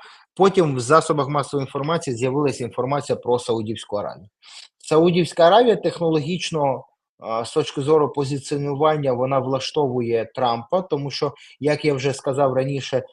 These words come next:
вдвох Трамп, Путін не вирішать українського питання, ну, це неможливо. Е, в принципі, в природі і в теорії це, по-перше. А по-друге, якщо зустріч відбувається в Саудівській Аравії, то Трампу потрібна буде перемога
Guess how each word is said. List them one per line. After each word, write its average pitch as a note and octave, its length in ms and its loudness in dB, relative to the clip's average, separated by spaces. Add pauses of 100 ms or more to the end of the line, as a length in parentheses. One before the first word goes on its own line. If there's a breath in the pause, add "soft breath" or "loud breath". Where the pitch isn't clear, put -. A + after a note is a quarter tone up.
(140)
вдвох A#2 480 0
Трамп, D3+ 340 0
Путін C3+ 340 -4
не C#3 120 -2
вирішать B2 580 -4 (320 soft breath)
українського B2 600 -2
питання, B2 580 -6
ну, C3+ 120 -4
це - 160 0
неможливо. A2+ 680 -2 (640 loud breath)
Е, B2+ 580 6
в A#2+ 240 -4
принципі, C#3+ 400 0
в - 100 -8
природі D3 440 2
і B2+ 60 0
в - 80 -8
теорії G3+ 380 -2
це, - 180 -6
по-перше. F3 580 -2 (420 loud breath)
А C#3+ 220 4
по-друге, E3+ 520 0
якщо D#3 340 0
зустріч D#3+ 460 -4
відбувається D3+ 540 0
в B2+ 60 -10
Саудівській D3+ 560 -4
Аравії, F#3 400 2
то C3+ 220 -4
Трампу D#3+ 340 -2
потрібна C#3 440 -6
буде C3+ 260 -4
перемога C3+ 580 -2